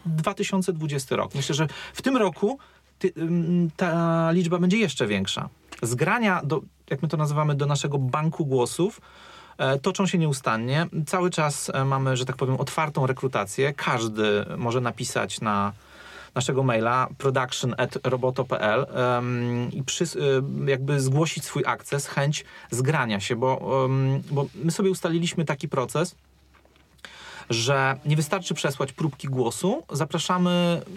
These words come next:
mm, ludzi na zgranie do banku i ono jest zawsze z jednym z naszych, e, reżyserów in-house'owych,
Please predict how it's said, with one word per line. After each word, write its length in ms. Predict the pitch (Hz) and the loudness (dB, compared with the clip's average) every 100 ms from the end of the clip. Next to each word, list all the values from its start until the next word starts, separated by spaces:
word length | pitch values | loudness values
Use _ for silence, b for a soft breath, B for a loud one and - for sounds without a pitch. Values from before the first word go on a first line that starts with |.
| 123 | -4
mm, 460 | 151 151 151 151 143 143 | 0 0 2 0 2 2
ludzi 240 | 160 151 | 2 2
na 360 | 143 135 131 131 | 2 4 2 0
zgranie 480 | 120 127 156 131 120 | -2 0 0 0 0
do 80 | 117 | 0
banku 400 | 120 131 131 233 | 0 0 -2 -2
i 140 | 160 | 2
ono 160 | 160 160 | 2 2
jest 180 | 143 | 0
zawsze 480 | 139 139 208 - 190 | 0 -2 -2 0 0
z 60 | 156 | 2
jednym 440 | 160 156 160 156 | 2 2 2 2
z 60 | 143 | 2
naszych, 540 | 135 135 - 135 131 | 0 0 -2 -2 -2
e, 240 | - 127 131 131 | 0 2 2 2
reżyserów 680 | 143 139 131 101 104 - | 2 2 0 0 0 -2
in-house'owych, 580 | 135 131 127 117 104 147 | -2 0 0 0 0 -2